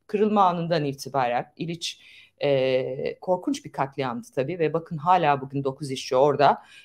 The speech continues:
milyon tonluk bir ağırlığın altında, e, çıkartılmayı, artık kurtarılmaları imkansız tabii, gerçekçi olalım, çıkartılmayı ve ailelerine teslim edilmeyi ve hak ettikleri bir törenle,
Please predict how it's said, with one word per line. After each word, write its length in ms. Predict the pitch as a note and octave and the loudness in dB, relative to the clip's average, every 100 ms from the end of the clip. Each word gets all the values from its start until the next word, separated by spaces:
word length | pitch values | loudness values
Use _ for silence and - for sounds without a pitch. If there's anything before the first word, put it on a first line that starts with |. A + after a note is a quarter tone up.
| - | -8
milyon 360 | F3 F3 G#3+ | -2 4 4
tonluk 420 | G#3 F3 D#3 D#3 D#3 | 4 0 0 -2 -2
bir 200 | C3+ C#3 | 4 6
ağırlığın 340 | C#3+ C#3+ D3 | 6 4 2
altında, 640 | B2 B2+ - B2+ G3+ B3 - _ _ - | 0 -2 -4 4 4 4 -2 _ _ -2
e, 340 | C#3 C3 B2+ C3 C#3 - _ _ _ _ | 0 0 0 -2 -8 -18 _ _ _ _
çıkartılmayı, 800 | - - G3+ G3 G3 F3+ E3 C3+ | -10 -2 2 2 2 -2 0 0
artık 280 | A#2 A2 - | -2 -8 -14
kurtarılmaları 640 | - C3+ C3+ C3 B2 A#2 - | -12 -4 -4 -2 -2 -4 0
imkansız 600 | A3 A3 A3 A3 - - | 0 2 2 2 -4 -4
tabii, 220 | G3 F#3+ | -2 0
gerçekçi 520 | D#3 D3 F#3+ - A3 | -2 -2 -6 -2 2
olalım, 380 | G3+ F3+ C4 C4+ - - - | 4 4 2 -2 -14 -20 -14
çıkartılmayı 760 | - - F3 - F#3 F3 A#3+ | -6 2 2 2 -4 -2 0
ve 100 | C4 | 4
ailelerine 560 | D#3+ C#3+ C#3+ D3 D3 G#3+ | 4 4 2 2 0 -2
teslim 380 | E3 C#3 A#3+ G#3+ | -2 -2 0 0
edilmeyi 460 | C#3+ C3 B2+ D3+ | 0 -4 -4 -4
ve 60 | A3+ | -2
hak 200 | F#3 - | -2 -4
ettikleri 500 | C#3+ - - D3+ G3 | -6 -6 -2 0 0
bir 180 | D#3+ E3 - - - | -2 -6 -16 -20 -6
törenle, 600 | F3+ E3+ F#3 D#3 G#3 | 0 2 2 2 0